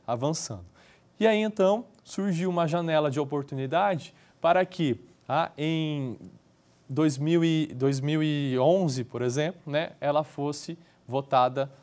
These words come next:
depois de tantos debates em comissões, tá? Fosse votada, aprovada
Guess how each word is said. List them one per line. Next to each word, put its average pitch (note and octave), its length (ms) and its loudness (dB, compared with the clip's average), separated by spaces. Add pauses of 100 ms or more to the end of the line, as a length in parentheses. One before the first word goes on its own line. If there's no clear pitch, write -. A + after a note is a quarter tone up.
(100)
depois B2+ 320 -2
de A#2+ 100 -4
tantos C3 380 -6
debates A#2+ 640 0
em A#2+ 100 -6
comissões, B2+ 800 -8 (200)
tá? B2+ 240 -6 (240)
Fosse C3+ 260 -8
votada, B2+ 600 -2
aprovada A#2 800 -4